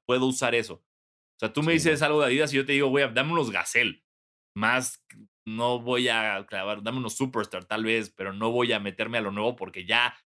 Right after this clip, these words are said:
Speaker 1: no me habla a mí. Ya no tengo nada que ver con, con los diseños, con los colores y con las colaboraciones que están haciendo, ya no. Pero tal vez hay otro target que sí, o sea, tal vez es como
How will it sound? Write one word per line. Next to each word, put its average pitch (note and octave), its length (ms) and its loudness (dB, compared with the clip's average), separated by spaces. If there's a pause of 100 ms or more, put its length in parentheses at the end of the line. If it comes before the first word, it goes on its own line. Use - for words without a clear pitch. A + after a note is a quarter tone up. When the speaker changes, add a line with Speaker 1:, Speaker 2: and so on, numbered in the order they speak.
(140)
Speaker 1:
no C3 140 2
me C3+ 160 2
habla B2+ 280 2
a - 40 -10
mí. G#2 300 -6
Ya A2 100 0
no B2 140 -6
tengo A#2+ 220 -4
nada B2 360 0
que A2+ 100 -2
ver A#2 220 0
con, G#2+ 280 -4 (240)
con G#2+ 120 -2
los G2+ 100 -6
diseños, C3 400 -2
con A2 120 -8
los F#2+ 120 -8
colores B2 540 0
y G2 60 -12
con G2+ 140 -10
las F#2+ 120 -8
colaboraciones G#2 460 -4
que - 40 -12
están C3+ 140 -4
haciendo, B2 360 -6
ya A2+ 180 2
no. B2+ 300 0 (200)
Pero D3 280 2
tal D3+ 220 2
vez D#3 300 2
hay G#2+ 100 -2
otro B2 180 -4
target D3+ 440 0 (140)
que G#2+ 80 -8
sí, G#3 160 2
o D3 60 4
sea, B2+ 80 -4
tal D3+ 140 2
vez D#3+ 260 2 (160)
es C3 100 -2
como D3 460 0